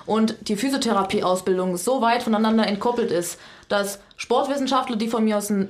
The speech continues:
Bachelor oder Master haben, dass die es super schwierig haben, nochmal drei Jahre eine Ausbildung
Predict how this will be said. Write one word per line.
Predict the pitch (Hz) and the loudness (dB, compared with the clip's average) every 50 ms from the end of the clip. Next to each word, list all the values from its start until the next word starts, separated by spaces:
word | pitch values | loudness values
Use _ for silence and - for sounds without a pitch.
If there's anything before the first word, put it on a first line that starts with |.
| - - - | -6 -10 -4
Bachelor | - 208 247 - 233 202 | -2 -2 0 0 0 0
oder | 185 | 2
Master | 185 185 202 254 269 - 262 | 2 2 0 0 0 -2 -2
haben, | 247 240 254 262 262 233 | 0 0 0 0 0 0
dass | 208 208 214 | 0 -2 -2
die | - 233 | -2 -4
es | 220 220 | -2 -2
super | - 262 - 247 | -2 -2 -2 -2
schwierig | 240 - 247 254 262 269 254 - | -2 -2 -2 -2 -2 -2 -2 0
haben, | 247 240 247 247 262 269 269 - - - - - | 0 0 0 0 -2 -2 -4 -6 -10 -14 -8 -4
nochmal | 208 220 226 220 202 | -2 0 2 2 2
drei | 196 202 202 220 233 | 0 0 0 0 2
Jahre | 247 233 226 226 | 2 2 2 2
eine | 226 202 170 | 2 2 2
Ausbildung | 185 233 233 - 269 262 269 269 269 269 - | 2 0 0 0 -2 0 0 0 -2 -4 -6